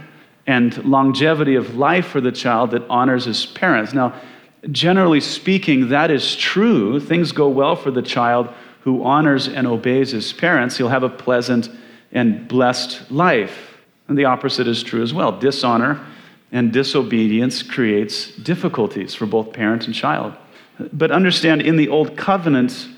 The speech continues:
persistent rebellion, does anybody know what that could lead to for the child? Execution. Execution. Aren't you glad that that's not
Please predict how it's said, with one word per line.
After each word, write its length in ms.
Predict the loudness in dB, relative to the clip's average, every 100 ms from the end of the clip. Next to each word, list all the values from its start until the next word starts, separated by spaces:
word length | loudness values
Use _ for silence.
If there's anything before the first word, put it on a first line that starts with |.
| _ _ _
persistent 880 | -4 -2 0 0 0 0 0 0 -2 -12 -20 -10
rebellion, 920 | -2 0 2 4 4 2 2 0 0 -2
does 160 | 0
anybody 400 | 2 4 2 2
know 180 | 2 2
what 160 | 0 0
that 160 | -4
could 140 | -4 -4
lead 280 | 0 0 -2
to 180 | -8
for 120 | -8 -8
the 120 | -8
child? 580 | -6 -4 -2 -4 -8 -12 -20 -20 _ -6
Execution. 880 | -6 -4 -6 -2 0 0 -2 -8 -12 -20 -20 _ -8
Execution. 880 | -6 -4 -4 -4 -2 0 0 -2 -2
Aren't 180 | -2 0
you 80 |
glad 320 | 0 0 0 0
that 160 | -2
that's 300 | -2 -4 -4
not 500 | -2 0 -2 -4 -16